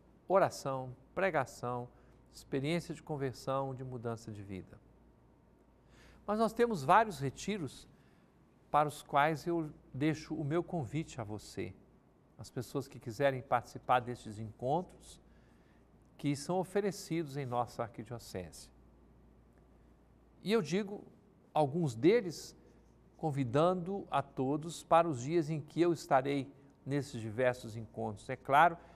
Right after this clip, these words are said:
que o convite não é só para você estar o dia que o bispo está, ou o arcebispo, ou o bispo auxiliar. Mas eu digo para que vocês também me acompanhem no meu giro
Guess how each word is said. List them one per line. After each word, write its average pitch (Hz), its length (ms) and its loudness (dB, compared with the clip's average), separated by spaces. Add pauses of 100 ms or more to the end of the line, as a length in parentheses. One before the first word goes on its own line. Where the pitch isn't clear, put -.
(360)
que - 80 -6
o 127 40 -6
convite 147 440 -2
não 151 80 -4
é 135 60 0
só 151 200 8
para 147 160 4
você 131 240 -4
estar 135 300 6
o 127 80 2
dia 117 200 -4
que - 120 -10
o 117 40 -2
bispo 135 380 -4
está, 123 340 2 (440)
ou 127 360 2 (140)
o 123 100 -2
arcebispo, 120 680 -4
ou 127 420 2 (380)
o 123 80 -8
bispo 123 260 -4
auxiliar. 107 540 -2 (600)
Mas 208 220 2
eu 208 80 2
digo 151 380 -2 (400)
para 175 180 8
que 160 80 -8
vocês 170 340 -2
também 143 320 -2
me 147 80 -2
acompanhem 127 640 0
no 131 100 -6
meu 143 200 0
giro 143 440 0